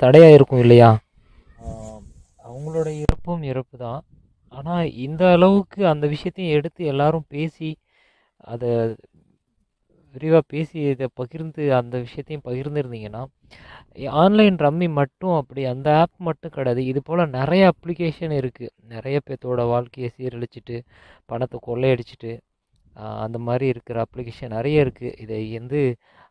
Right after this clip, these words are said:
ஆ, அப்ளிகேஷனை வந்து தரம் பிரிச்சு கொடுக்குற அரசாங்கமோ இல்ல, ஆ, அதுதான், அவங்க தான் அதை சரி பண்ணி மக்களுக்கு பயன்படுத்துறதுக்கு விடணும் அப்படிங்கிறது தான் என்னோட கருத்து.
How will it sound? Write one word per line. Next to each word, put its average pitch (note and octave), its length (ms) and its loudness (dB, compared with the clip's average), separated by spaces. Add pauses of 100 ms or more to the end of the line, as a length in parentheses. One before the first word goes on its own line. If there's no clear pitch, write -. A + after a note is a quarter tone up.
(120)
ஆ, A2 260 -8
அப்ளிகேஷனை C#3+ 720 -6
வந்து B2+ 260 -8
தரம் B2 320 -8
பிரிச்சு B2 340 -14
கொடுக்குற A#2+ 340 -12
அரசாங்கமோ A#2 880 -8
இல்ல, A2+ 300 -12 (640)
ஆ, A2 460 -10
அதுதான், C3+ 520 0
அவங்க C3+ 380 -6
தான் C#3+ 120 4
அதை B2+ 120 2
சரி B2+ 300 -8
பண்ணி B2 580 -12 (280)
மக்களுக்கு A2+ 480 -12
பயன்படுத்துறதுக்கு A2 640 -14 (460)
விடணும் A2+ 300 -10 (840)
அப்படிங்கிறது B2 420 -4
தான் A#2 220 0
என்னோட A#2+ 180 -2
கருத்து. A#2+ 440 -10